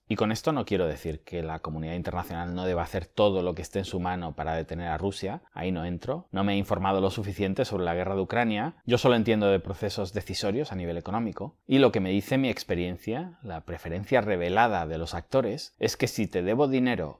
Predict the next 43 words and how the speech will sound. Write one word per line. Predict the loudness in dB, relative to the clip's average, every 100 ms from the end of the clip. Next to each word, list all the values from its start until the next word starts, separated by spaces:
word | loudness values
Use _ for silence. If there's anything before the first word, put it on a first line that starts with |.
| -10
y | -8
retienes | -6 -2 -2 -2
a | -6
mis | -6
empleados | -6 -2 0 0 -2 -8
hasta | -8 -6 -4
que | -2
te | 0
pague, | 2 2 0 -6 -4
la | -2 0
próxima | 0 2 4
vez | 4
que | 2 -4
te | -2
deba | 0 2
dinero | 4 4 4 2 0
no | -2 0
enviaré | 2 4 4 4 4
a | 2
mis | -2 -4
empleados | -4 -4 -2 -4 -4
a | -6
tus | -8 -10
instalaciones. | -10 -8 -8 -8 -10 -12 -20 -16 -2
Parece | -2 -2 -4
simple, | -4 -4 -4
¿verdad? | -6 -6 -8 -10 _ -12
Principio | -6 -4 0 2
de | 2
acción | 0 0 0 0
y | -4
reacción. | -6 -8 -10 -10 -14 -14
El | -10
que | -8
se | -8
quema | -6 -4 -4
con | 0
leche | 2 0 0 -2
ve | 2 2
una | 0 -2
vaca | -4 -4 -6
y | -6
llora. | -8 -12 -16